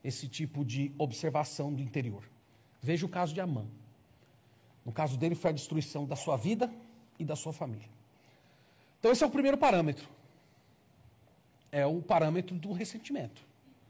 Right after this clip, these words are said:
Nós vimos o homem ressentido aqui. Fugindo, correndo, escondendo a cara, frustrado, entristecido,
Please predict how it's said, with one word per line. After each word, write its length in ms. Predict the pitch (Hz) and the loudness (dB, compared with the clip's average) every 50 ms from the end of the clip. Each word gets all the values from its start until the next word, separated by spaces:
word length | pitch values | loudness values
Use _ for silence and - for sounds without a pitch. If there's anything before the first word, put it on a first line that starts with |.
| - _ _ _ - - - _ _ _ _ _ _ | -20 _ _ _ -20 -20 -20 _ _ _ _ _ _
Nós 160 | - 131 120 | -6 -4 -2
vimos 180 | 117 151 170 190 | 0 0 2 4
o 80 | 247 233 | 6 6
homem 240 | 196 175 151 135 | 6 6 6 4
ressentido 480 | 120 135 131 - 135 123 - 139 127 127 | 2 0 -2 -4 -6 -8 -8 -8 -10 -10
aqui. 180 | 113 - - 113 - - _ _ _ _ _ _ _ _ _ _ _ _ _ | -12 -14 -18 -20 -20 -20 _ _ _ _ _ _ _ _ _ _ _ _ _
Fugindo, 440 | - - 139 110 110 170 202 190 165 | -6 -4 -2 0 0 2 2 0 0
correndo, 460 | - - 156 127 - - 175 180 170 | -2 -4 -6 -4 0 2 2 2 2
escondendo 380 | - - - 127 120 147 160 143 | 0 -4 -6 -6 -4 -4 -4 -4
a 60 | 123 | -6
cara, 440 | - - 170 170 180 175 170 156 - - - - _ _ _ _ _ _ _ _ _ _ _ _ | -2 0 4 4 4 4 2 0 -6 -12 -20 -20 _ _ _ _ _ _ _ _ _ _ _ _
frustrado, 800 | - - 175 151 - - - - 202 202 202 196 180 156 190 170 147 - - - - - _ _ _ _ | -4 -2 -2 0 0 -2 2 4 6 8 8 8 6 4 0 -4 -6 -10 -18 -20 -20 -20 _ _ _ _
entristecido, 880 | - 143 113 - 185 - - 151 - - - 233 240 233 208 156 - 175 | -6 -2 2 2 2 2 2 -2 -4 0 2 4 4 4 2 0 -2 -6